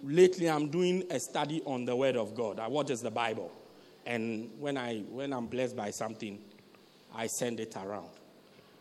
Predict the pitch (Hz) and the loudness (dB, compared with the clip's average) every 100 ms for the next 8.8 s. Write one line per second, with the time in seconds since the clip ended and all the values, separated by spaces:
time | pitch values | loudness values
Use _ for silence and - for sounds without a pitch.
0 | - 160 403 - 208 170 156 220 156 117 | 0 6 6 6 0 2 8 8 8 6
1 | 180 175 170 135 104 - - - - - | 2 0 -2 -6 -6 -12 -20 -20 -20 -20
2 | - - - - 539 - 277 - 202 - | -20 -20 6 12 12 12 8 10 6 8
3 | 139 - 190 185 - 135 101 101 - - | 6 8 8 8 6 0 0 -6 -14 -18
4 | - - - 170 240 247 240 226 277 240 | -20 -20 -8 4 6 6 2 0 0 0
5 | 320 294 294 330 392 392 - - - - | -4 -4 0 6 6 4 -6 -8 -16 -20
6 | - - - - - - 151 220 - 180 | -20 -20 -20 -20 -20 0 4 4 6 6
7 | 247 370 - 196 196 185 226 - - - | 8 6 2 0 0 0 0 -2 -14 -18
8 | - 359 359 415 311 240 226 190 | -4 6 10 10 8 10 10 10